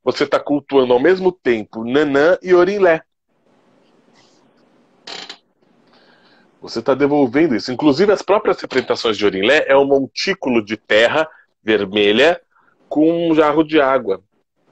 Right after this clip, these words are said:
junto. Quer dizer, que é a água que vai emergir da terra e vai banhá-la, né? Mas a gente vai fazer uma live sobre Orinlé. E o que que acontece?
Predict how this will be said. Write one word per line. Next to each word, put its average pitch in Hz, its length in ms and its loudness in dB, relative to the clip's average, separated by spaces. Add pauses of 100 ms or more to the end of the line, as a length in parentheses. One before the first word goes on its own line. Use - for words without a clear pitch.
(420)
junto. - 380 -8 (140)
Quer 104 140 0
dizer, 98 140 -4
que - 120 -4
é 107 40 2
a 113 60 2
água 127 160 -2
que 135 120 -16
vai 127 180 0
emergir 123 340 -4
da 117 120 -2
terra 117 260 -2
e 131 40 -2
vai 127 180 -2
banhá-la, 117 680 -2 (300)
né? 107 200 0 (520)
Mas 151 80 2
a - 0 -
gente 165 140 0
vai 196 120 4
fazer 175 220 0
uma 160 160 2
live 113 240 0
sobre 104 420 -6
Orinlé. 98 460 -4 (1000)
E 101 720 -6 (840)
o 131 100 2
que - 120 -12
que 190 100 0
acontece? 143 760 -2